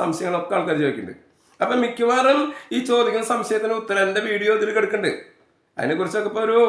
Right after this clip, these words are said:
വാഹനം ഇടിച്ചു കഴിഞ്ഞാൽ എന്ത് ചെയ്യണമെന്നുള്ള സംശയം ചോദിക്കാനായിട്ട് അതിന്റെ വീഡിയോ എൻ്റെ ഇതിലുണ്ട്. നിങ്ങൾക്ക് അഞ്ച് പൈസ ചെലവില്ല, നിങ്ങൾക്കത് കാണാം, ഒരു ഫീസും വേണ്ട. അല്ല ഇപ്പൊ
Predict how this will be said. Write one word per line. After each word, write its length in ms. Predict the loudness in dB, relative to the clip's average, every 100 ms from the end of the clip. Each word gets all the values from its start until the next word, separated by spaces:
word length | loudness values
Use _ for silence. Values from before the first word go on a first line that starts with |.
| 6
വാഹനം 360 | 6 6 4 2
ഇടിച്ചു 240 | -2 -4 0
കഴിഞ്ഞാൽ 260 | 2 2 -2 -10 -14 0 2
എന്ത് 160 | 2 2
ചെയ്യണമെന്നുള്ള 400 | 2 2 2 2 2
സംശയം 280 | 0 0 0
ചോദിക്കാനായിട്ട് 480 | 0 2 2 2 -2 -4 -6
അതിന്റെ 180 | -2 0 0
വീഡിയോ 200 | 2 2
എൻ്റെ 120 | 4 2
ഇതിലുണ്ട്. 240 | 2 2
നിങ്ങൾക്ക് 180 | 2 2
അഞ്ച് 140 | 2 2
പൈസ 120 | 2 2
ചെലവില്ല, 240 | 0 0 0
നിങ്ങൾക്കത് 260 | 0 0 2
കാണാം, 240 | 2 2 0 -8 -20 _ -2
ഒരു 100 | 0
ഫീസും 280 | -2 -4 -2 0
വേണ്ട. 160 | 2 2 0 -8 -20 _ _ _ _ -2
അല്ല 100 | 0
ഇപ്പൊ 120 | 2